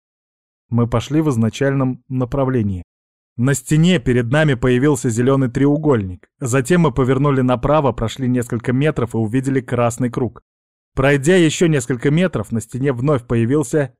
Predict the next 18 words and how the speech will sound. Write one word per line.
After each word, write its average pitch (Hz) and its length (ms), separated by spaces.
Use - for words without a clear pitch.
зеленый 123 460
треугольник. 127 760
А 139 260
вот 156 240
и 156 60
петля. 131 540
Думаю, 151 420
сейчас 143 400
нам 123 100
нужно 131 260
повернуть 123 460
обратно 131 380
и 123 60
посмотреть, 135 500
что 113 140
будет 107 280
на 117 80
стене. 117 420